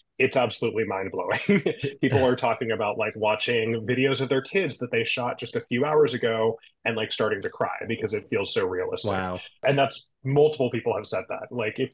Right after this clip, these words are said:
Speaker 1: if one person says that, okay, they're having an emotional day. <laughs> But multiple
Speaker 2: <laughs>
Speaker 1: journalists have talked about things like that. So I think, obviously, you know, none of us, uh, unfortunately, have, have had, uh, been able to experience
Speaker 2: No,
Speaker 1: the
Speaker 2: no.
Speaker 1: device firsthand. I think that we obviously will try to get our hands on one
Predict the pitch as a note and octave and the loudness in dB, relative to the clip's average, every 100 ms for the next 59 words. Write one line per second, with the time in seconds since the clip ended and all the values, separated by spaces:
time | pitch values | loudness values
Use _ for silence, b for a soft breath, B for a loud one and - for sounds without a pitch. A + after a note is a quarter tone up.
0 | - F3 A3 G#3 F3 D#3+ D3+ D3 A#2+ B2 | -4 0 2 2 2 2 2 2 4 2
1 | A#2 B2 A2 G2+ A2 A2 A2+ G#2+ G2+ G2+ | 2 -2 -2 0 0 0 0 -2 -2 -4
2 | - G#2 F#2+ F#2+ A#2 F#3+ E3 - A2+ C3 | -4 -4 0 0 2 2 2 2 4 4
3 | C3+ C#3 A#2+ A2+ A2 G2+ F#2+ F#2+ G#2+ - | 4 4 4 4 4 2 -2 -4 -2 0
4 | F#2 - G#2 G#2 G#2 F#2+ G#2 G#2 - - | -2 -2 -4 -4 -4 -4 -4 -4 -4 -6
5 | b b _ _ _ D#3+ C#3+ D3+ D3+ G#3 | b b _ _ _ 4 6 4 6 4
6 | G3 - D3+ D3 D3+ C#3+ D3 C3+ B2 B2 | 2 -4 0 4 4 4 4 4 2 -2
7 | B2 A2+ A#2+ B2 B2 A2 A2 A#2+ - - | 0 0 0 -2 0 0 0 0 -2 -2
8 | A#2+ A#2 A2+ C3+ B2 B2+ B2 B2 A#2+ A2+ | -4 -4 -2 0 0 0 0 0 -2 -2
9 | A#2+ A2+ A#2+ A#2 - - - B2+ A#2 B2 | -2 0 0 -2 -6 -16 -6 -4 -2 0
10 | A#2+ A#2+ - A#2+ - A#2+ A#2+ F#2 F#2+ A2+ | 0 0 0 -2 0 2 4 2 0 2
11 | A#2 A#2 - A#2+ A#2 B2+ A#2 A#2 A#2 - | 2 0 2 0 0 -2 0 -2 -4 -6
12 | A#2+ A#2 B2+ - B2 A2 - A2+ A#2+ A2+ | -2 2 0 2 0 0 -4 -2 0 2
13 | A2 A2+ A2+ G#2 A2 G#2+ G#2 G2+ - - | 2 0 0 0 0 2 0 -2 -4 -6
14 | - G#2+ G#2 G2 G2 G2+ G2+ G2+ G2+ G2+ | -4 -2 0 0 0 -2 -2 -2 0 -2